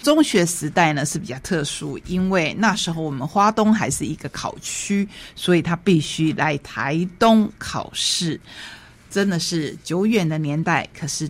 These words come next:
读起来好温馨。这里面呢，如果你是对出版业有兴趣的人，读来也是津津有味，因为里面说到了好多以前他在编辑的时代，因为他历经了几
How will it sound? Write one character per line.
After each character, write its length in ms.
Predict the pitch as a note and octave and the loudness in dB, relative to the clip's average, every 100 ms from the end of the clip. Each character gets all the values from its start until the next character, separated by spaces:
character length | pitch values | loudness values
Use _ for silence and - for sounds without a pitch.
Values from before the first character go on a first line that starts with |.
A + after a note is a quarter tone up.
| - | -6
读 160 | D3+ | -6
起 180 | E3+ - | -4 -4
来 80 | C3+ | -6
好 260 | D3 D3+ B2 | -6 -4 4
温 200 | G3+ A#3 | 6 8
馨。 260 | A#3+ A#3+ A#3 - - | 8 6 4 -4 -10
这 160 | - G#3+ | 4 4
里 180 | D#3+ C#3 | 4 4
面 320 | F#3+ B3 G3 | 6 8 6
呢， 200 | E3+ E3 E3 | 4 4 2
如 100 | E3+ | 0
果 140 | D#3+ | 0
你 120 | C#3+ | 0
是 200 | A#2 - | -6 -6
对 200 | E3 F#3 | -2 0
出 200 | D#3 A#3+ | 0 2
版 240 | A3+ F3 F3 | 4 4 6
业 160 | F#3 | 4
有 100 | D3+ | 2
兴 260 | C#3+ - D#3 | -4 -2 -2
趣 240 | - E3+ | -2 -2
的 140 | D3 C3 | -2 -2
人， 260 | A#2 C3+ - - | -2 -6 -8 -8
读 160 | D3+ | -4
来 100 | D#3 D3+ | -4 -4
也 160 | B2+ | -6
是 160 | - F3 | -8 -6
津 200 | E3+ G#3 | -2 -2
津 280 | G3 A#3 A3 | 4 6 8
有 120 | B2+ | 4
味， 240 | B2+ D#3 - - - | 2 0 -2 -12 -12
因 160 | - F#3+ | 0 2
为 180 | F3+ - - _ | 2 -2 -10 _
里 180 | - D#3 | -6 -2
面 240 | F3+ F#3+ E3+ | 2 2 0
说 300 | - G#3+ G#3+ | 2 2 6
到 200 | G#3 D#3+ | 6 6
了 140 | C#3 | 4
好 420 | - - D3+ C3 - - | 0 -2 -2 -2 -6 -6
多 320 | A#3+ B3 B3 - - | 0 2 2 -2 -12
以 140 | E3+ D#3 | -8 -6
前 280 | - C3+ | -4 -6
他 160 | D3 D#3+ | -4 -4
在 160 | D#3 D#3 | -2 -2
编 300 | G3 A3+ A3+ | 2 4 4
辑 160 | E3 | 2
的 160 | C3+ D3+ | -2 -4
时 240 | - C3+ | -4 -6
代， 320 | B2 D#3+ A2 - - | 0 0 0 -6 2
因 180 | B3 B3 | 4 6
为 160 | G#3+ | 4
他 240 | D#3+ F#3 F3+ | 2 0 2
历 220 | G#3 E3 | 2 2
经 240 | G3+ G#3 | 4 4
了 100 | F#3+ | 4
几 320 | D3+ - D3 | 0 -6 -6